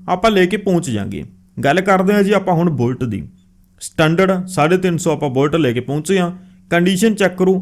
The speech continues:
ਨੜਿਨਵੇਂ ਮਾਡਲ ਹੈ ਜੀ ਇਹ। ਮਾਡਲ ਉੱਨੀ ਸੌ ਨੜਿਨਵੇਂ ਮਿਲੂਗਾ। ਜਲੰਧਰ ਮਾਲਕ ਦਾ ਏਰੀਆ ਜੀ, ਖਾਸ ਜਲੰਧਰ ਹੀ ਖੜਾ ਹੈ। ਤੇ ਸਾਰੇ ਕਾਗਜ਼ ਪੱਤਰ ਆਪਾਂ ਨੂੰ ਓਕੇ ਮਿਲ ਜਾਣਗੇ। ਪੰਜਾਬ ਨੰਬਰ ਹੈ ਜੀ, ਮਾਲਕ ਨੇ ਕਿਹਾ ਪੰਜਾਹ ਹਜ਼ਾਰ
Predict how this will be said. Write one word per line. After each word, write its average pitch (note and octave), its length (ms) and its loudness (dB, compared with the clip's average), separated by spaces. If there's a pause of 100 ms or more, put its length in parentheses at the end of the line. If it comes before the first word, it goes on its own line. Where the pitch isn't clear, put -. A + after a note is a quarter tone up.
ਨੜਿਨਵੇਂ F3 640 2 (240)
ਮਾਡਲ B2 420 0
ਹੈ G2 60 -4
ਜੀ F#2 160 -10
ਇਹ। F#2+ 140 -10 (500)
ਮਾਡਲ D3 380 2
ਉੱਨੀ D#3+ 280 0
ਸੌ E3+ 140 -2
ਨੜਿਨਵੇਂ F3 500 2
ਮਿਲੂਗਾ। F3+ 380 2 (400)
ਜਲੰਧਰ F3+ 640 0 (240)
ਮਾਲਕ C#3+ 340 0
ਦਾ E3 140 0
ਏਰੀਆ D3+ 320 4
ਜੀ, F#3+ 140 0
ਖਾਸ D3+ 380 0 (120)
ਜਲੰਧਰ C#3+ 440 0
ਹੀ F3 100 2
ਖੜਾ C#3 180 2
ਹੈ। F3+ 220 -4 (520)
ਤੇ F3 180 4
ਸਾਰੇ F3+ 480 4
ਕਾਗਜ਼ D#3 440 2
ਪੱਤਰ D#3+ 280 -2
ਆਪਾਂ D3+ 220 0
ਨੂੰ D#3 160 -4
ਓਕੇ D3 280 -2
ਮਿਲ F3 200 2
ਜਾਣਗੇ। E3+ 400 0
ਪੰਜਾਬ C#3 600 0
ਨੰਬਰ C3 260 2
ਹੈ E3+ 60 6
ਜੀ, E3 160 0
ਮਾਲਕ F#3 300 0
ਨੇ E3 120 0
ਕਿਹਾ D#3+ 260 0
ਪੰਜਾਹ D#3+ 520 0
ਹਜ਼ਾਰ D3 400 0